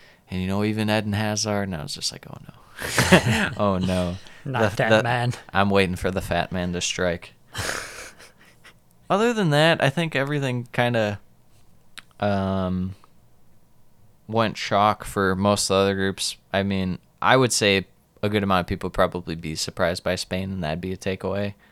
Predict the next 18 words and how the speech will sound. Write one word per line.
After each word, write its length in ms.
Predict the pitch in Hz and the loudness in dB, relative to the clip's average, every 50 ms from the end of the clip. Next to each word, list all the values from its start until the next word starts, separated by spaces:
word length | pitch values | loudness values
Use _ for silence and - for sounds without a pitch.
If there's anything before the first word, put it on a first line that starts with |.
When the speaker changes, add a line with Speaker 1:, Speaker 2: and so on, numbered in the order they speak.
| _ _ - - | _ _ -10 -6
Speaker 2:
Yeah. 220 | 135 127 123 123 | -4 -4 -2 0
Speaker 1:
But, 220 | 127 90 85 - - _ _ _ _ _ _ _ _ _ _ _ _ | 0 0 0 -2 -4 _ _ _ _ _ _ _ _ _ _ _ _
I 100 | - 80 | -8 -6
mean, 240 | 87 87 87 87 87 | -6 -4 -4 -4 -4
we've 200 | 92 95 98 101 | -4 -4 -4 -4
mentioned 380 | 107 107 120 120 - 113 107 107 | -4 -4 -4 -4 -4 -4 -4 -4
it 80 | 104 | -4
before, 440 | 107 107 98 120 127 135 131 117 110 | -6 -4 0 2 4 6 6 6 4
man. 360 | 107 107 104 104 104 104 104 113 | 4 2 0 2 2 2 4 4
Speaker 2:
Yeah, 0 | |
Speaker 1:
<laughs> 100 | 110 113 | 6 10
Speaker 2:
we 120 | - 202 | 12 12
expected 180 | 180 - - 147 | 12 12 12 10
Speaker 1:
We, 420 | 131 131 131 127 123 120 120 120 | 10 10 10 8 8 6 4 2
Speaker 2:
that. 260 | 120 117 117 120 123 131 - - - - - - - _ - - | 0 -4 -6 -8 -10 -12 -16 -20 -20 -20 -20 -20 -20 _ -10 -8
Speaker 1:
we, 200 | 101 101 98 95 - - - 57 | -6 -6 -6 -8 -12 -16 -10 -2
I 120 | - 95 | 2 4
don't, 180 | 101 107 107 - | 4 4 2 0